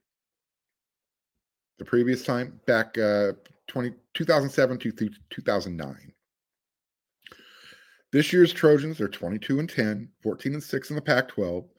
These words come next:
That was good for third place regular season. We all know they took a dump first round, the, uh, Pac-twelve tournament. But they're going, they got a ten seed. So, auto bid. <clears throat> They're gonna be in the East region.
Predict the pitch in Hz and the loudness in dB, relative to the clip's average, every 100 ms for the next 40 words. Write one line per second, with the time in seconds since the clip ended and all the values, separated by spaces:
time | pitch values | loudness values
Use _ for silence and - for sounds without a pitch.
0 | _ _ _ _ _ 95 92 - _ _ | _ _ _ _ _ -6 -6 -12 _ _
1 | 127 127 123 151 170 175 165 - 139 143 | -2 -2 4 6 8 6 2 4 2 4
2 | 160 151 131 110 110 120 - - - _ | 4 4 2 2 -2 -8 -16 -20 -20 _
3 | _ _ _ - 69 73 110 123 120 120 | _ _ _ -14 -10 -6 -2 0 2 2
4 | 131 143 117 117 123 - - _ _ 117 | 0 -4 0 2 2 -4 -20 _ _ -4
5 | 113 110 110 110 113 101 101 101 98 104 | -2 -2 0 -2 -2 0 0 0 0 -4
6 | 87 107 - 90 82 78 - _ _ _ | -4 -6 -6 -8 -8 -10 -12 _ _ _
7 | - _ _ _ _ _ - 120 - 110 | -20 _ _ _ _ _ 0 0 0 2
8 | 151 175 196 185 - 143 135 170 170 175 | 4 4 2 0 0 4 6 4 2 0
9 | 160 - 85 - _ _ _ _ _ _ | 0 -4 -4 -8 _ _ _ _ _ _
10 | 85 - - 95 - - 127 135 123 107 | -20 -6 -2 -2 -2 2 6 6 6 4
11 | 73 - _ _ _ _ _ - - _ | 2 -10 _ _ _ _ _ -20 -20 _
12 | - - 175 247 - - - _ _ 95 | 8 10 10 8 6 2 -2 _ _ -8
13 | 107 127 147 165 196 208 175 143 127 131 | -2 0 0 4 4 6 6 4 4 -4
14 | 151 | -8